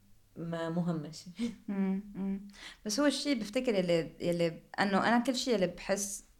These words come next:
Speaker 2: بحطه على حدا تاني بدي أحطه على حالي، صح؟ فكل مرة بفكر ب-، بس يعني ب-، بأشياء مثل، آه، إنه ال-، ما بدي الأشياء تتغير. بفكر بس ما أنا عم بتغير، فإذا أنا عم بتغير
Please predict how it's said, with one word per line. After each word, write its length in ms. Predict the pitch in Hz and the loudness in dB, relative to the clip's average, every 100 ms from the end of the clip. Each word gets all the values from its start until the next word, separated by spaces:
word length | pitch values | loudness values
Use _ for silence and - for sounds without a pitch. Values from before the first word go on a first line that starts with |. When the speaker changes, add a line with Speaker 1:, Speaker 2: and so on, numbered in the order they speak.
| - | -16
Speaker 2:
بحطه 380 | - 185 - 196 | -2 -2 2 2
على 100 | 170 | 4
حدا 220 | 214 190 | 2 2
تاني 300 | 196 190 196 | 2 0 0
بدي 280 | 196 170 170 | -2 -2 -2
أحطه 280 | - 202 | -4 -4
على 120 | 156 156 | -4 -2
حالي، 340 | 175 147 170 | -2 -2 -2
صح؟ 300 | - 175 175 - - - - | 0 0 -2 -12 -20 -12 -2
فكل 280 | 185 285 | 4 8
مرة 200 | 285 269 | 10 10
بفكر 400 | 247 240 226 220 | 6 4 2 2
ب-، 220 | 185 170 165 | 4 4 4
بس 300 | 180 - - | 0 -2 -4
يعني 540 | 170 160 156 151 151 151 - - - | -2 2 0 -2 -8 -10 -18 -16 2
ب-، 340 | 175 175 160 | 4 4 4
بأشياء 580 | 165 160 156 214 - 190 | 4 4 4 4 4 4
مثل، 540 | 185 190 170 160 143 - | 4 4 2 2 -4 0
آه، 420 | 156 151 147 - | 2 2 0 -2
إنه 480 | 165 160 151 147 - - - - | 0 0 -2 -4 -8 -14 -12 -6
ال-، 340 | 175 165 208 | -4 0 6
ما 60 | 214 | 6
بدي 200 | 208 190 | 6 4
الأشياء 300 | - - 175 | 2 0 -2
تتغير. 560 | 175 180 180 170 165 | 0 4 4 4 2
بفكر 340 | 175 262 262 202 | 0 -2 0 0
بس 200 | 175 - | -2 -2
ما 140 | 180 | 2
أنا 100 | 254 | 2
عم 100 | 208 | 2
بتغير، 540 | 180 160 175 170 165 - - - - | 2 2 2 2 0 -6 -20 -20 -2
فإذا 340 | - 175 196 | 2 4 6
أنا 100 | 262 | 6
عم 80 | 226 | 4
بتغير 600 | 202 185 175 165 165 | 4 2 4 4 2